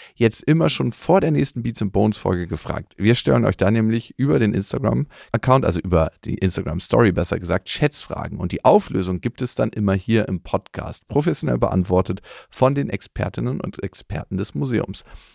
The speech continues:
Liebe Kim, und für dich haben wir auch ein paar Fragen gesammelt.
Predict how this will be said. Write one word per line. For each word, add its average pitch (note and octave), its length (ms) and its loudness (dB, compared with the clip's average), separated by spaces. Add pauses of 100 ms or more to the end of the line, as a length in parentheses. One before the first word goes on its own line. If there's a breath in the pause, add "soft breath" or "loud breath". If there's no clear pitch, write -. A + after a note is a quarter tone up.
(220 loud breath)
Liebe A#2 220 2
Kim, - 420 0
und F#2+ 200 2
für - 80 -4
dich G#2 260 0
haben - 120 0
wir - 80 4
auch - 140 -2
ein - 40 -12
paar F2+ 160 -4
Fragen E2+ 300 -4
gesammelt. E2 560 2